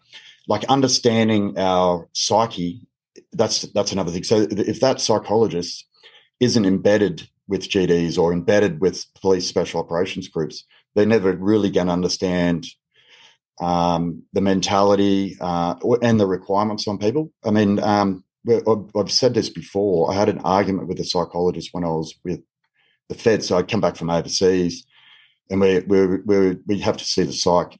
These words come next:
Oh, I can't, I think it got down every twelve weeks or something. It was, you know, and basically, um, it always come down to, "Oh, you're drinking too much coffee, minimize your coffee," because, um, a lot of the, a lot of the guys didn't want to deep dive into anything 'cause they didn't have the,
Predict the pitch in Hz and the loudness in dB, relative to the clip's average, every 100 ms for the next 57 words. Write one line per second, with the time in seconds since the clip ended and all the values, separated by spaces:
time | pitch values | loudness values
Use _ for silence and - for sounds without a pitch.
0 | _ _ - 87 - 117 98 104 - 95 | _ _ -12 -12 -10 -10 -6 -4 -2 -4
1 | 104 135 98 82 98 87 87 82 - 90 | 0 0 2 2 2 2 2 0 0 0
2 | 78 92 95 - 90 - 80 78 - - | 2 2 0 -4 -4 -2 -4 -4 -8 -16
3 | _ _ _ 85 73 76 - 60 _ _ | _ _ _ -10 -8 -10 -12 -20 _ _
4 | _ - - - - _ _ _ 107 104 | _ -16 -14 -20 -20 _ _ _ -2 2
5 | 120 117 92 98 92 87 87 85 82 82 | 4 2 2 2 2 2 2 2 0 -2
6 | 78 - 95 98 85 82 87 85 87 85 | -4 0 4 4 2 0 -2 0 0 0
7 | 87 87 - 95 82 87 87 85 78 - | 2 2 0 0 2 -2 -2 -4 -4 -4
8 | 82 80 78 _ - 98 87 80 76 - | -4 -4 -8 _ -6 -2 0 0 -2 -4
9 | 92 82 78 82 85 82 - 82 82 78 | -6 -6 -8 -8 -6 -6 -4 -2 -2 -4
10 | 73 - - 95 113 113 95 - 110 113 | -8 -14 -16 0 2 4 4 2 2 2
11 | 92 90 85 87 80 - 98 90 85 78 | 2 0 2 0 -2 -4 -2 0 -2 0
12 | 92 87 85 87 87 82 85 85 82 82 | -2 0 0 0 0 2 2 0 0 -2
13 | - 82 90 95 87 92 82 80 78 | -4 -2 0 2 0 -2 0 0 -2